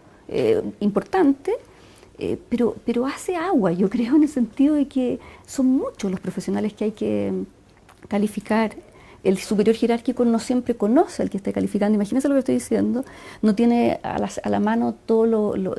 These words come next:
lo, lo que ha hecho durante un periodo determinado. Entonces, yo pienso que se pueden introducir mejoras sin ninguna duda. Por ejemplo, formar comisiones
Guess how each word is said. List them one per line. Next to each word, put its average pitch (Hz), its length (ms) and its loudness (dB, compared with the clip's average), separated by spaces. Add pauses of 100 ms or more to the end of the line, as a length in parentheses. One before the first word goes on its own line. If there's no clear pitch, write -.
(180)
lo, - 320 -6
lo 180 140 -4
que 190 100 -6
ha - 40 -2
hecho 196 220 -4
durante 190 400 -2
un 180 200 -2
periodo 180 220 -4
determinado. 190 600 -4 (360)
Entonces, - 240 -6 (120)
yo 277 320 -2 (380)
pienso 285 480 0
que 240 80 -6
se 214 80 -2
pueden 175 200 0
introducir 185 360 -4
mejoras 190 380 -4
sin 175 160 -4
ninguna 175 300 -2
duda. 214 280 -2
Por 175 140 -4
ejemplo, 196 400 -2
formar 175 300 -4
comisiones 185 680 2